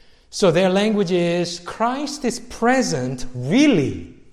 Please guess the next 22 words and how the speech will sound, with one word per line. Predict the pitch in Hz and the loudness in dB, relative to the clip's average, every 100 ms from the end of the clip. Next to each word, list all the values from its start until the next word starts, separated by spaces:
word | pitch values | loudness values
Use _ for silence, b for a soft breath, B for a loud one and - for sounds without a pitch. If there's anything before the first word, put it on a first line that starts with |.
| - | -10
in | - 196 | -2 2
his | 196 | 2
body | 131 165 202 233 269 240 | 2 0 2 0 -2 -4
and | 202 190 | -4 -4
in | 185 | -2
his | 175 | -4
blood, | 139 160 185 208 156 156 - B B B B | -4 -2 0 2 2 -2 -6 B B B B
in, | - 269 294 302 311 - | -4 0 0 -2 -6 -10
with, | - 139 175 214 214 - - - - | -10 -4 0 0 -2 -12 -20 -20 -10
and | 151 151 147 - | -8 -8 -10 -12
under | 143 165 170 | -8 -6 -4
the | 160 156 151 | -6 -6 -8
elements. | 117 113 98 80 - - | -8 -10 -12 -16 -18 -18
Those | - 120 107 | -12 -10 -10
are | 107 | -12
the | 104 101 b b b b | -14 -18 b b b b
words | - 107 98 92 | -16 -14 -14 -12
that | 98 | -12
they | 104 | -12
will | 101 | -14
use. | 92 85 - - - _ - _ _ _ | -16 -18 -20 -20 -20 _ -20 _ _ _
Catholics | - 247 254 254 262 277 - - | -2 0 2 2 0 0 -6 -10